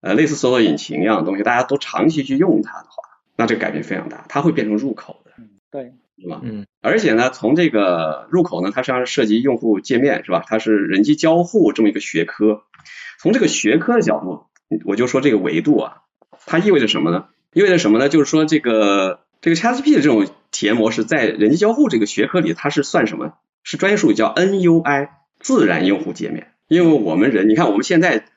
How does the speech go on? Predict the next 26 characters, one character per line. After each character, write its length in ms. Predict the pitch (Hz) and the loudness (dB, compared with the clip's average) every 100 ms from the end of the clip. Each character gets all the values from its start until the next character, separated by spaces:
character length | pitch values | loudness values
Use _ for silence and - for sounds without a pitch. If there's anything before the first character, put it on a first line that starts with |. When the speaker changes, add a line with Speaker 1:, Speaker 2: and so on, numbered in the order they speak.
| _ | _
Speaker 1:
其 160 | - - | -6 -2
实 160 | 151 156 | 0 0
在 140 | 131 | 2
用 300 | 107 107 110 | 2 2 0
什 60 | 104 | -2
么？ 80 | |
我 100 | 95 | -2
们 100 | 117 | 2
是 60 | 156 | 2
人 200 | 104 101 | 4 4
肉 180 | 208 208 | 4 2
Chat 160 | 131 123 | -2 -6
G 80 | 131 | -4
P 60 | |
T 40 | 135 | -2
互 140 | - | 0
相 160 | 151 151 | 0 0
在 240 | 143 - _ _ _ _ | -2 -6 _ _ _ _
谈 160 | - 127 | -8 -2
话 180 | 247 226 | 0 0
嘛， 220 | - - _ _ _ | -2 -8 _ _ _
对 100 | 143 | 0
吧？ 200 | 135 123 | 0 0
你 100 | 117 | 0
包 200 | 120 202 | 2 2
括 200 | 208 160 | 2 0